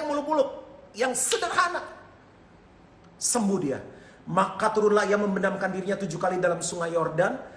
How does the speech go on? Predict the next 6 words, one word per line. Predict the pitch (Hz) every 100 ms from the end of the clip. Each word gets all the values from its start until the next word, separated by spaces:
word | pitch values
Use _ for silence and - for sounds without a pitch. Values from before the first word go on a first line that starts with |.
| - -
sesuai | 240 - 311 320 254
dengan | 233
perkataan | 208 226 190 196 196
abdi | 170 156 202 202
Allah | 165 160 160
itu. | 151 -